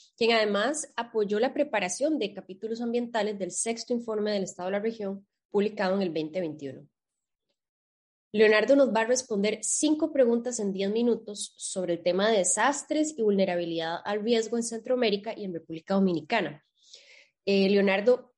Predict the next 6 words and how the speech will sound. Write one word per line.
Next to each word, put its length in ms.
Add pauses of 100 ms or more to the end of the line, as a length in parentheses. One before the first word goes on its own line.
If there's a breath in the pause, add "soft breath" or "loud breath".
(120)
gracias 420
por 140
acompañarnos. 1120
El 180
sexto 560
informe 640